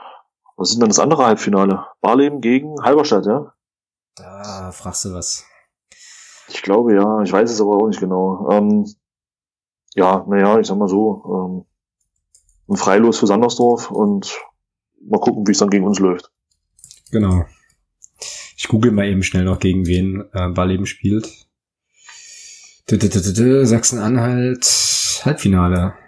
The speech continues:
Speaker 2: Das ist ja, ne? Halbfinale.
Speaker 1: Nein, also mal Spaß beiseite. Ich denke mal, da läuft, äh, das läuft auf ein Halbfinale in Halle hinaus und, äh,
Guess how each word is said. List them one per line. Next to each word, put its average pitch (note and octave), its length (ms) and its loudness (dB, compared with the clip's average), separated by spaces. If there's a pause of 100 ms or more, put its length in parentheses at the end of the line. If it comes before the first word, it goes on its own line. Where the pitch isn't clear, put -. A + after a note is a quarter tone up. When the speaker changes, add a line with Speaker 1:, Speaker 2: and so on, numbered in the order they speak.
(340)
Speaker 2:
Das G#2+ 160 -12
ist G2 140 -6
ja, F#2 140 -6
ne? A2 200 -6 (1120)
Halbfinale. A2 1000 -10
Speaker 1:
Nein, F#2 240 2
also F2+ 140 2
mal F#2 140 2
Spaß F#2+ 260 -2
beiseite. F2+ 420 0
Ich F2+ 80 0
denke G2 240 0
mal, F#2+ 140 2
da F#2+ 60 4
läuft, F#2+ 400 2
äh, G2 40 -4 (160)
das F2+ 160 -4
läuft F#2+ 240 0
auf F2+ 160 2
ein F#2 100 -4
Halbfinale F#2 480 2
in E2 80 0
Halle F2+ 160 2
hinaus F#2 420 -2
und, F2+ 260 -6
äh, F2+ 220 -10